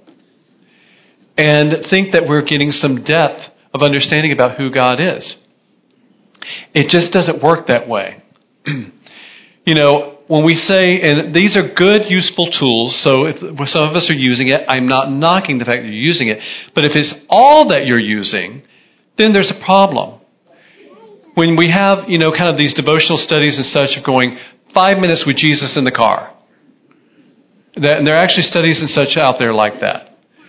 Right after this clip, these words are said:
That five minutes is Jesus with the car. Or, you know, how to get to know Jesus in, you know, um, you know, with ten verses, you know, a week. Or something, something along that line. We've just kind of almost kind of dispensed it all in just little breadcrumbs.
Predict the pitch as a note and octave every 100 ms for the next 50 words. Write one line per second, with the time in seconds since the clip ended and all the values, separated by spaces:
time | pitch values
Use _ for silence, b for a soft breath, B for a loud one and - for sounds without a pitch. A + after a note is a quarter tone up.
0 | b b b _ C#3+ C#3 F#3+ G#3 G3+ G3+
1 | F3+ E3+ - - E3 D#3 D#3 D#3 C#3 C3
2 | A2+ F#2 - B B B B D#3 D3 C#3+
3 | C#3+ D#3+ C#3+ C3+ C#3 F3+ A3+ G#3+ F#3+ F3
4 | E3+ E3 E3 D3+ D#3 C#3 C#3+ B2+ B2+ B2+
5 | B2+ A#2+ B2+ B2+ B2 A#2+ A#2+ B2+ - -
6 | - D#3+ C#3+ B2 A#2 B2 B2 B2 - F#3
7 | E3 D#3+ D3+ D#3 C#3+ C#3 D#3 B2+ B2 A#2+
8 | A2 - - B2 F#3+ F3+ F3 D#3 D3 -
9 | G#3 G3 E3+ D#3 D3 C#3 C3+ B B B
10 | D#3+ F3+ - F#3 D#3+ B2+ B B B _
11 | _ D3+ E3+ E3+ - D#3+ C#3+ C3 - -
12 | F#3 F#3 - B2+ - C#3+ D3 D3+ C#3 A#2
13 | D3+ C#3 C3+ A2 B2+ C#3+ D3+ - A#2+ F2+
14 | G#2 -